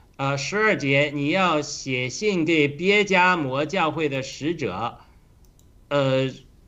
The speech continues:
说，那有两人力荐的，说，“我知道你的居所，就是有撒旦作为之处的。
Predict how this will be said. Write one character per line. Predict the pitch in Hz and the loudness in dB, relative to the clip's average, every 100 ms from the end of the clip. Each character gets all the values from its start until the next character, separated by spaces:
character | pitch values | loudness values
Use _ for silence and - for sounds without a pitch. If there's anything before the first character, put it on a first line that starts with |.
| - | -14
说， | - 175 185 185 180 | 0 6 8 6 4
那 | 214 185 | 4 4
有 | 160 151 | 4 4
两 | 160 143 107 127 | 2 0 -2 -8
人 | 160 185 | -8 -6
力 | 214 | -6
荐 | 143 170 139 | -2 -2 -2
的， | 104 | -4
说 | 104 143 143 143 143 - _ - _ - _ - | -10 -2 0 0 -2 -14 _ -20 _ -20 _ 2
，“我 | 165 156 | 4 4
知 | 160 226 | 2 2
道 | 214 165 | 4 4
你 | 135 | 4
的 | 147 | 2
居 | 120 165 208 | 0 -2 -2
所， | 208 127 92 82 - _ - | -4 -10 -12 -14 -20 _ -4
就 | 214 175 | 0 0
是 | 156 151 | 2 0
有 | 131 120 117 | 2 0 -2
撒 | - - 214 190 151 127 | -6 0 4 6 6 2
旦 | 170 135 | -4 -4
作 | 123 196 165 | -6 -4 -2
为 | 139 139 | 0 -2
之 | 156 | -4
处 | 160 190 160 | -8 -6 -6
的。 | 95 - | -8 -12